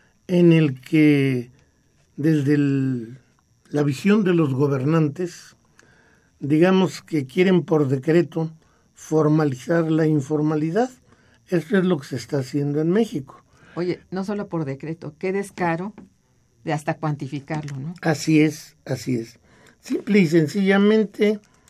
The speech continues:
Speaker 1: eh, es no comprender el fenómeno económico.
Speaker 2: Ujú.
Speaker 1: Eh, habemos quienes, eh, seguimos sosteniendo que lo único que genera valor es
Speaker 2: Es
Speaker 1: el
Speaker 2: el
Speaker 1: trabajo.
Speaker 2: trabajo,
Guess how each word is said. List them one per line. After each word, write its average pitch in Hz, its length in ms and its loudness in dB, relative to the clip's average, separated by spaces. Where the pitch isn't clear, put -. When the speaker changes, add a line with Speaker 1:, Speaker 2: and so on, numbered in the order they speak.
Speaker 1:
eh, 147 460 8
es - 420 2
no 160 260 2
comprender 143 600 0
el 139 160 0
fenómeno 139 480 0
económico. 107 680 -12
Speaker 2:
Ujú. 143 120 -14
Speaker 1:
Eh, 135 440 4
habemos 160 460 4
quienes, 170 540 4
eh, 147 180 0
seguimos 156 480 2
sosteniendo 151 840 0
que 135 140 -6
lo 135 160 2
único 156 460 2
que 135 140 -10
genera 147 400 -2
valor 147 420 2
es - 140 -18
Speaker 2:
Es - 60 -10
Speaker 1:
el 135 80 -4
Speaker 2:
el 131 60 -10
Speaker 1:
trabajo. 180 420 2
Speaker 2:
trabajo, - 160 -20